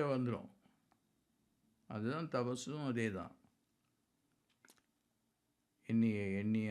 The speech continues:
அங்கு எய்துவர், எண்ணியர் திண்ணியராகப் பெறின்." தவத்தினாலே எல்லாம் வரும்னு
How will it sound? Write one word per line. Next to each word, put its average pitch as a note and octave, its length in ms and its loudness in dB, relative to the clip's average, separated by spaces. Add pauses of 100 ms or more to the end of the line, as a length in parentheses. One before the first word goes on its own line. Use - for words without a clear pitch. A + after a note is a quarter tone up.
அங்கு F#2+ 280 -4
எய்துவர், G#2 480 -2
எண்ணியர் A2 520 0 (180)
திண்ணியராகப் C3+ 840 0
பெறின்." D2+ 340 -12 (2000)
தவத்தினாலே D3 580 2
எல்லாம் C#3 360 2
வரும்னு B2 380 2